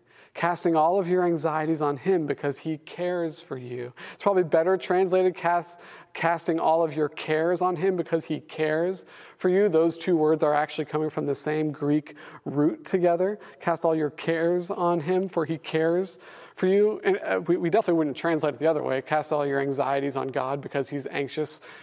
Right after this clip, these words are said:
for you." God is not anxious. He knows everything and sees everything, and he sees the, the future, and so he's not worried about how all this is gonna end and, and, and play out, okay? So, "Cast all your cares on God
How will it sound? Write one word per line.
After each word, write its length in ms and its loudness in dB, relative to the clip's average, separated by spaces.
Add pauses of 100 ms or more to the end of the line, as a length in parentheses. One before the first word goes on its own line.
(120)
for 100 0
you." 140 4
God 220 2
is 120 -4
not 320 0
anxious. 420 0
He 380 -2
knows 360 0
everything 500 0
and 100 -2
sees 320 2
everything, 560 0
and 140 -6 (260)
he 280 2
sees 480 0 (320)
the, 240 0
the 120 0
future, 440 2
and 80 2
so 100 -2
he's 220 0
not 180 2
worried 260 2
about 180 2
how 160 2
all 180 4
this 160 -2
is 100 -6
gonna 220 0
end 320 0
and, 160 -2 (220)
and, 140 0
and 180 -2
play 320 2
out, 260 2
okay? 340 0
So, 240 0 (200)
"Cast 260 -2
all 100 4
your 140 2
cares 640 2
on 380 0
God 600 -2